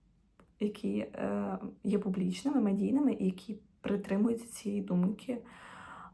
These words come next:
Ем, тобто я знаю жі-, жіночку, ну, не особисто, а в соцмережах, типу, я знаю жіночку, яка, е, ходить по смітниках,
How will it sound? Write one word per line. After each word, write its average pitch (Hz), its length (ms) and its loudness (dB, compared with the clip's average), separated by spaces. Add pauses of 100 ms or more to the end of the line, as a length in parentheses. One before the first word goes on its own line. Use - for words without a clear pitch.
(160)
Ем, 190 920 6
тобто 185 260 -2
я 180 180 8
знаю 190 300 4
жі-, 190 280 -2
жіночку, 185 600 4
ну, 185 100 10
не 185 140 10
особисто, 214 500 0
а 202 200 2 (180)
в - 40 -10
соцмережах, 269 600 -2
типу, 214 220 -6
я 208 120 0
знаю 202 200 2
жіночку, 208 400 0
яка, 190 360 2 (560)
е, 185 360 6
ходить 190 260 6
по 190 100 -4
смітниках, 302 800 2